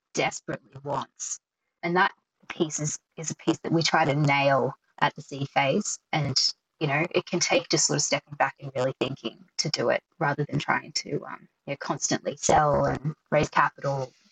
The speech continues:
You know, there's a focus on speed in, in the market, but there's also a,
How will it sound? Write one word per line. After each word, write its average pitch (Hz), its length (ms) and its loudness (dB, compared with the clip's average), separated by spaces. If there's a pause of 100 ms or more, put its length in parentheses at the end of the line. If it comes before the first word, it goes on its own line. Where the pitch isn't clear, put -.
(360)
You - 60 -8
know, - 60 -6
there's 147 220 0
a 147 80 0
focus 175 300 2
on - 100 -2
speed 139 460 0
in, 143 380 -2
in 147 160 -4
the 139 80 -4
market, - 460 -4
but 127 120 -2
there's - 180 -6
also 139 280 0
a, 131 220 -2